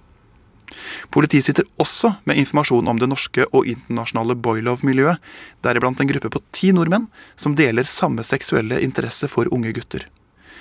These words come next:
Fire av dem er tidligere dømt for overgrep eller besittelse av overgrepsmateriale. Men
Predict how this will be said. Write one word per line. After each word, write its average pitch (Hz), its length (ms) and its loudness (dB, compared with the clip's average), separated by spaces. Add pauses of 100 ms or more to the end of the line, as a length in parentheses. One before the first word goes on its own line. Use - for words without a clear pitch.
(140)
Fire 117 240 4
av 110 80 0
dem 185 100 2
er - 80 0
tidligere 113 380 0
dømt 131 180 -2
for 139 140 0
overgrep 123 400 0 (100)
eller 120 320 0
besittelse - 600 -4 (100)
av 110 220 -2
overgrepsmateriale. - 1000 -4 (1080)
Men 143 240 0